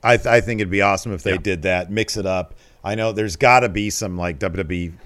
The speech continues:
Speaker 1: I don't think so. Like, W W E bl-, sort of bought all the promotions <laughs> that are friendly to W W E.
Speaker 2: More or less, yeah.
Speaker 1: Yeah.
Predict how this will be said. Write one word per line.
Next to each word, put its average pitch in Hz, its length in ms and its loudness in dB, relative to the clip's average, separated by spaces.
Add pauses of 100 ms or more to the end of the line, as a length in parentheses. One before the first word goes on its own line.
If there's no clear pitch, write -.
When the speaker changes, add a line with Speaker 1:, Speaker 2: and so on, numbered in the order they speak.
(760)
Speaker 1:
I 123 120 2
don't 107 180 -2
think 98 220 -6
so. 85 200 -4
Like, 90 180 -4
W 107 160 0
W 101 180 0
E - 20 -4
bl-, 85 160 -10
sort 104 260 -4
of 80 80 -6
bought 95 260 0
all 92 180 0
the 87 80 -4
promotions 92 440 -6
<laughs> - 60 -2
that - 60 0
are 120 80 -2
friendly 127 420 -4
to 123 140 -10
W 110 340 -4
W 101 160 -4
E. - 20 2
Speaker 2:
More 87 140 0
or 82 260 -2
less, 73 220 -10
yeah. 78 240 -8 (140)
Speaker 1:
Yeah. 85 400 -2